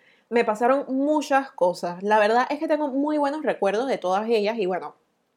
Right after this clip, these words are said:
muchas cosas de las cuales todavía me río, eh, que creo que bastantes personas se pueden identificar con eso. Pero me encantó poder estar sola en un lugar y llevar mi propio ritmo de vida,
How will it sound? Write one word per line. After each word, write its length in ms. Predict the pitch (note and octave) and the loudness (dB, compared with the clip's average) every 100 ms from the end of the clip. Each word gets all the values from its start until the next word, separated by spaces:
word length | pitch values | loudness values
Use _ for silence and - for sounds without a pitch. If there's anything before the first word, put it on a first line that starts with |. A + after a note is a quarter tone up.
| _ _ _ A3 | _ _ _ 0
muchas 360 | A#3+ B3 C#4 | 2 2 0
cosas 320 | C4 B3 C4 | 2 2 0
de 80 | C#4+ | -4
las 100 | F3 | -6
cuales 420 | - G#3 F#3+ G3 | -2 0 0 -2
todavía 460 | G3 F#3+ F3+ F#3+ A#3+ | -2 0 0 2 0
me 140 | G#3 | 0
río, 440 | F3 G3+ F#3+ F3 - _ - - - - - - - | 0 0 0 -2 -8 _ -20 -20 -20 -20 -20 -14 2
eh, 460 | G#3 G3+ G#3 B3 A3+ | 4 6 2 -2 -2
que 140 | G#3 | 0
creo 220 | F#3 G#3 | 0 0
que 80 | F3 | -2
bastantes 340 | G3 G3+ G3+ | -2 -4 -2
personas 260 | A#3 G3 G#3+ | -4 -4 -4
se 100 | A#3 | -2
pueden 220 | G3 F#3+ | -2 -2
identificar 680 | A#3 A3+ F#3+ F#3+ F3+ E3 F#3+ | 0 0 -2 -6 -4 -4 -2
con 160 | A3 A#3 | 0 0
eso. 320 | G3+ G3 C4 _ _ _ _ _ _ _ _ - - | 0 -6 -10 _ _ _ _ _ _ _ _ -16 0
Pero 260 | A#3+ A#3+ - | 4 4 4
me 160 | B3 | 2
encantó 680 | A#3 A3+ B3 B3+ C4 C4+ D4 | 2 0 -4 0 4 4 2
poder 460 | C#4+ A#3+ A3+ A#3 - | 0 2 2 2 0
estar 300 | A3 - G3 | -4 -2 -2
sola 260 | - G#3 A3 | -2 -2 0
en 100 | A3 | 0
un 120 | G#3+ | 0
lugar 400 | A3 G#3+ G#3 G#3+ | 2 2 2 0
y 80 | G#3 | -2
llevar 320 | F#3+ F3 F3 | -2 -2 -2
mi 100 | G#3 | -6
propio 500 | G3+ A3 G#3+ G#3+ G#3 | -4 0 0 0 -2
ritmo 320 | G#3+ G#3+ G#3+ | -2 -2 -2
de 160 | G#3+ G#3+ | -2 0
vida, 460 | A#3+ B3 A#3 A3+ | 2 2 2 -2